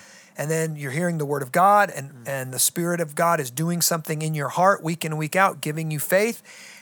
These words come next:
Speaker 1: And then you get to come to the Lord's table, and you get to receive nourishment for your souls from him, where your faith can be nourished and your faith can be strengthened,
Speaker 2: Mm-hmm.
Speaker 1: right? And then you, you're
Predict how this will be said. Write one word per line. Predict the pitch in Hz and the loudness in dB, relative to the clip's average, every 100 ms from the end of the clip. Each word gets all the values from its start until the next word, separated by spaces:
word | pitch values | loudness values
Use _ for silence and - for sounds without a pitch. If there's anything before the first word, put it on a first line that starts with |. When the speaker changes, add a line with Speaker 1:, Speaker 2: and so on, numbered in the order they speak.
| - | -8
Speaker 1:
And | 147 | -4
then | 196 | -2
you | 190 | -2
get | 185 175 | -4 -4
to | |
come | 160 - 180 196 | -4 0 0 0
to | 175 | -2
the | 180 | -2
Lord's | 170 175 160 | 0 0 -2
table, | - 202 254 147 151 - - - - | -2 -2 -2 -4 -6 -8 -20 -20 -10
and | 151 | -6
you | 160 | -4
get | 160 165 | -4 -6
to | |
receive | 160 139 - 240 208 170 | -6 -2 -2 -2 -4 -4
nourishment | 160 185 208 - 160 147 | -2 2 4 2 -2 -6
for | - 175 | -2 -2
your | 214 | 0
souls | - 170 160 156 | 0 0 0 0
from | - 165 | 0 0
him, | 139 120 - _ _ - | -2 -6 -10 _ _ -2
where | 160 180 | 0 2
your | 180 156 | 0 -2
faith | - 175 165 | -2 -4 -4
can | - 170 | -8 -8
be | 160 | -8
nourished | 151 165 175 - | -6 -6 -6 -10
and | 156 | -16
your | 147 | -16
faith | 131 156 151 | -12 -12 -12
can | - | -18
be | 143 | -18
strengthened, | - 143 135 131 127 | -16 -16 -16 -16 -16
Speaker 2:
Mm-hmm. | 151 _ _ _ _ 135 | -18 _ _ _ _ -10
Speaker 1:
right? | 160 _ _ - _ | -10 _ _ -20 _
And | 139 147 | -12 -8
then | 165 | -6
you, | 165 143 _ _ _ - | -6 -10 _ _ _ -10
you're | 135 131 | -8 -8